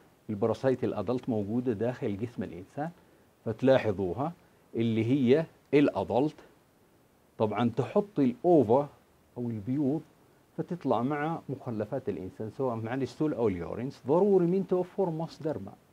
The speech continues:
اللي هو الستريم، water streams توصل له، بعد كده يحصل له هاتشنج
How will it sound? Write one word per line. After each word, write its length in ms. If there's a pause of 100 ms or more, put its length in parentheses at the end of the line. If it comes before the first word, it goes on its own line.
(100)
اللي 140
هو 140
الستريم، 480 (800)
water 340
streams 540 (140)
توصل 360
له، 240 (320)
بعد 200
كده 260
يحصل 300
له 140
هاتشنج 720